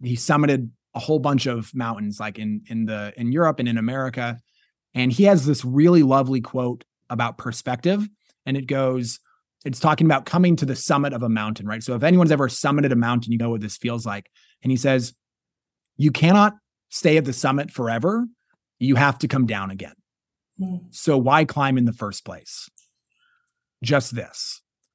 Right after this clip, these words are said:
Speaker 1: What is above knows what is below, but what is below does not know what is above.
Speaker 2: No.
Speaker 1: One climbs and one sees. One descends and one sees no longer,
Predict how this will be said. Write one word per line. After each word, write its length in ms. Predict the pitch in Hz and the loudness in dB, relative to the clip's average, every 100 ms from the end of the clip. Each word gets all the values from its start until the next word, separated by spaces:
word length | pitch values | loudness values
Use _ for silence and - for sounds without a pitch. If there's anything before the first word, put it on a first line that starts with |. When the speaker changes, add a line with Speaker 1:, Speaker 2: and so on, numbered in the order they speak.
| _ _ _ - | _ _ _ -2
Speaker 1:
What 160 | 135 | 2
is 120 | 139 135 | 2 2
above 640 | 117 214 139 123 180 - _ _ _ _ 123 | 6 8 8 4 -2 -8 _ _ _ _ 2
knows 380 | 135 147 143 | 6 6 4
what 100 | 139 | 2
is 140 | 131 113 | 0 -2
below, 380 | 113 95 80 - _ _ _ _ _ _ _ _ _ | -6 -8 -10 -16 _ _ _ _ _ _ _ _ _
but 120 | 135 | 0
what 180 | 139 135 | 4 4
is 100 | 127 | 4
below 680 | 110 127 175 151 123 110 110 _ _ _ - | 2 6 8 8 6 0 -4 _ _ _ -6
does 180 | 135 120 | -2 2
not 220 | 135 123 | 2 2
know 160 | 120 110 | 0 0
what 140 | 101 | -4
is 100 | 98 | -8
above. 340 | 92 87 73 _ _ _ _ _ _ _ _ _ _ _ - | -10 -12 -14 _ _ _ _ _ _ _ _ _ _ _ -10
Speaker 2:
No. 200 | 185 - | -10 -4
Speaker 1:
One 240 | 131 135 | 2 2
climbs 800 | 131 135 131 147 202 240 233 - _ _ _ _ - | 2 0 2 4 4 2 0 -8 _ _ _ _ -4
and 140 | 127 | 0
one 180 | 131 123 | 2 2
sees. 600 | 117 - 101 90 - - - _ _ _ _ _ _ _ | 0 -2 -6 -8 -14 -14 -16 _ _ _ _ _ _ _
One 220 | 127 139 | 0 2
descends 800 | 127 120 - 214 139 127 139 - _ _ _ _ _ - | 2 2 4 4 4 2 -2 -8 _ _ _ _ _ -2
and 160 | 139 | 2
one 200 | 139 143 | 6 4
sees 320 | 127 190 170 127 | 4 4 4 4
no 120 | 127 | 0
longer, 680 | 127 165 165 127 110 107 | 2 4 4 2 -2 -6